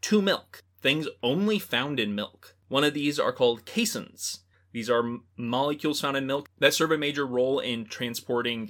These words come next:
amino acids to the young, as well as things like calcium and phosphorus. So a lot of really key nutrients and building blocks are sent with caseins. These are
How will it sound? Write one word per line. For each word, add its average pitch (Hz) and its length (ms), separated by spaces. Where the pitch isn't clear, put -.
amino 110 640
acids 175 460
to 196 100
the 180 80
young, 190 280
as 120 200
well 123 160
as 117 120
things 117 260
like 107 240
calcium 113 560
and 101 220
phosphorus. - 680
So - 180
a 101 40
lot 110 180
of 110 120
really 113 180
key 127 380
nutrients 127 920
and 101 400
building 117 340
blocks 127 400
are 101 320
sent - 400
with 107 180
caseins. 123 480
These 120 280
are 117 400